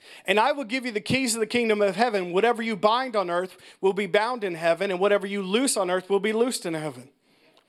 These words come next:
Then he commanded his disciples that they should tell no one that he was Jesus the Christ. From that time, Jesus began to show his disciples that he must go to Jerusalem and suffer many things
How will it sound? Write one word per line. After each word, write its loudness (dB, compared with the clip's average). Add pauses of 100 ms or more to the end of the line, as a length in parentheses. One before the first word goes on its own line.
(400)
Then 0
he -2
commanded 0
his -2
disciples 0
that -6
they 2
should -6
tell 2
no 2
one -2 (240)
that -2
he -4
was 2
Jesus -4
the -6
Christ. -4 (720)
From 0
that 2
time, 0
Jesus -4
began -2
to 0
show 2
his -2
disciples -2
that 0
he -6 (160)
must -2
go 2
to -10
Jerusalem -6
and -4
suffer 0
many 0
things -2